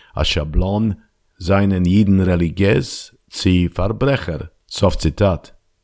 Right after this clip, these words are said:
Neonazistische, antisemitische und rassistisch gestimmte Plakaten und Blättler, gehasmet von der Antipodean Resistance, seien schon viel mehr aufgeklebt geworden auf Mauern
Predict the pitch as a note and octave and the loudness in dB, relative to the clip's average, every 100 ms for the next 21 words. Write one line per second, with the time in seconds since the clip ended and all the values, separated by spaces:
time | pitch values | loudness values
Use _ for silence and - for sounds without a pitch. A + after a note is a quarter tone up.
0 | _ _ _ _ _ _ _ _ E2 F#2 | _ _ _ _ _ _ _ _ 0 2
1 | F#2+ F#2 - G2+ F2+ - G#2 - A#2+ F2+ | 2 0 0 0 0 -2 -2 0 0 0
2 | E2+ - E2+ F#2+ F#2+ - G2+ F2+ E2+ E2 | -2 0 2 0 -2 0 0 2 0 -2
3 | G#2 - - E2 E2+ - - G2 F2+ E2 | -4 -4 -6 -6 -8 -8 -4 -4 -2 -4
4 | E2+ D#2 G2 G#2 - F2 - - _ - | -4 -4 -2 -2 -2 -4 -4 -12 _ -4
5 | F2 D#2+ F#2 A2 - F2+ C#2+ - D#2+ D2+ | -2 0 0 -2 -2 -6 -6 -8 -6 -2
6 | G2+ - F#2 D#2+ - E2+ E2+ E2 - F2 | -2 -2 -2 -4 -4 -4 -2 -4 -4 -4
7 | D#2 - F#2+ E2+ D2+ E2 F2+ F2+ E2 E2+ | -4 -2 0 0 2 2 4 2 2 2
8 | G2+ G2 F#2 E2 - - - - _ - | 2 0 0 0 -2 -14 -20 -20 _ -4
9 | A2+ A#2 G#2+ A2+ G2+ F#2 C3+ C3 G#2 G#2 | -2 -2 -2 0 0 0 2 4 4 4
10 | G#2 E2+ F#2 - - - F2+ - - C#2+ | 4 2 0 -2 -8 -2 -2 -2 -6 -2
11 | D#2+ E2+ G2 D#2+ D#2 D#2 - D#2 F2 F2 | -2 0 0 0 -2 -6 -8 -6 -2 -2
12 | E2+ F2+ G2 | -2 -2 -4